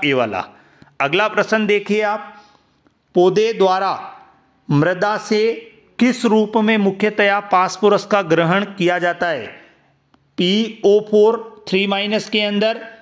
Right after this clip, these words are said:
एचपीओ फ़ोर टू माइनस में, एच टू पीओ फ़ोर माइनस में, एच थ्री पीओ फ़ोर के अंदर। तो इसका जो उत्तर राइट होगा, वो हो जाएगा सी वाला। अगला प्रश्न देखिए, आर्नोन एवं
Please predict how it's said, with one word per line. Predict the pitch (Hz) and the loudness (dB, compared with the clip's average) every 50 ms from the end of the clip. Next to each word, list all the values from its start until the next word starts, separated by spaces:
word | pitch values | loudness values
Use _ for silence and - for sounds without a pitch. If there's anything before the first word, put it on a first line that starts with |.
| _ _ _ _ _ - | _ _ _ _ _ -8
एचपीओ | - 185 202 196 196 - - - 214 208 208 214 214 | -6 -6 -6 -6 -8 -6 -2 0 2 2 4 2 2
फ़ोर | - - - 220 214 220 220 220 - - | 2 0 2 2 2 2 0 -2 0 2
टू | 202 202 208 | 2 4 2
माइनस | 214 202 208 214 208 214 196 - - | 2 0 -2 -2 -2 -2 -2 -2 -2
में, | 208 214 220 240 233 - - - _ _ _ _ _ - | -2 -2 -2 -6 -8 -12 -18 -20 _ _ _ _ _ -6
एच | 156 175 190 - - - | -4 -4 -4 -4 -2 -2
टू | 226 220 | -2 -2
पीओ | 220 - 202 202 208 214 | 0 0 0 2 2 0
फ़ोर | 202 208 214 214 214 190 | 2 2 2 2 2 2
माइनस | 175 175 185 196 202 214 208 208 - | -2 -4 -4 -4 -2 -4 -4 -2 -2
में, | 202 220 220 233 233 233 - - - _ _ _ _ _ - | -2 -2 -2 -4 -8 -12 -18 -20 -20 _ _ _ _ _ -10
एच | 156 185 208 - - - - | -8 -6 -6 -6 -8 -6 -4
थ्री | 233 202 240 247 240 | -2 -2 0 -2 -4
पीओ | 247 247 202 202 202 208 | -4 -2 0 2 2 0
फ़ोर | 196 - 208 202 208 196 | 0 2 2 2 2 2
के | 196 190 | 0 -4
अंदर। | 165 156 151 143 135 117 101 - - - | -4 -2 -2 -2 -2 -2 -4 -6 -4 -2
तो | 156 165 | 0 0
इसका | 160 156 - - 220 208 | 0 -2 -2 -2 -4 -2
जो | 190 202 208 | 0 0 0
उत्तर | 196 180 170 170 - 214 202 | 0 0 -4 -2 -2 -2 -2
राइट | 185 175 175 190 185 202 | -2 -2 -4 -4 -2 -2
होगा, | 185 180 190 202 | 0 2 2 0
वो | 202 196 180 175 | 2 2 2 2
हो | 165 | 2
जाएगा | 151 170 165 165 160 208 226 | 2 0 0 0 -2 -2 -4
सी | - - - - 208 196 190 | -4 -6 -4 0 0 2 2
वाला। | 185 165 135 120 113 101 - - - _ _ _ _ _ _ _ _ | 2 2 0 -2 -4 -6 -10 -14 -20 _ _ _ _ _ _ _ _
अगला | - 147 160 196 214 226 | -4 -2 0 0 0 0
प्रश्न | 202 - - - - 226 220 | 0 -2 -2 -2 0 0 0
देखिए, | 214 214 214 208 214 214 220 240 247 240 - - _ _ _ - - _ _ _ _ _ _ _ | 2 0 0 -2 -2 -2 -2 -2 -4 -6 -12 -20 _ _ _ -20 -20 _ _ _ _ _ _ _
आर्नोन | - 139 147 160 170 175 190 202 208 202 165 123 107 - - - - _ _ _ _ _ - | -4 -2 -2 -2 -2 0 0 2 2 2 0 -2 -4 -8 -14 -20 -20 _ _ _ _ _ -4
एवं | 180 190 202 214 196 151 117 | -4 0 0 0 0 0 -2